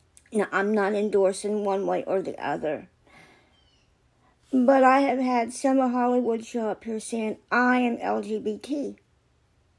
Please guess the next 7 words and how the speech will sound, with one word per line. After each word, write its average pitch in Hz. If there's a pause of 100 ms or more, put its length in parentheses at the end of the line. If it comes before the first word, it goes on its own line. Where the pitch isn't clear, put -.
(260)
<clears throat> -
Tell 277
her 262
I'm 262
gonna 233
say 240
this. 208